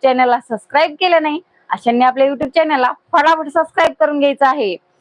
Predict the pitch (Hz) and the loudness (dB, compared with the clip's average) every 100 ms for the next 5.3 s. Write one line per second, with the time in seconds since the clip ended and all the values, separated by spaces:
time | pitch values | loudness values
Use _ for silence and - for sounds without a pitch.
0 | _ _ _ _ _ - 285 330 339 339 | _ _ _ _ _ 0 2 2 0 0
1 | 320 311 285 294 311 - 269 214 247 339 | 0 2 2 2 0 0 0 2 0 0
2 | 320 320 339 330 - 320 311 294 320 320 | 0 2 0 -2 -2 -2 -2 -2 0 -2
3 | 262 254 330 294 302 - 302 277 254 - | -2 0 2 2 0 0 0 -2 -4 -8
4 | _ _ _ - 233 214 240 311 349 349 | _ _ _ -2 2 4 4 2 -2 0
5 | - 285 | 2 2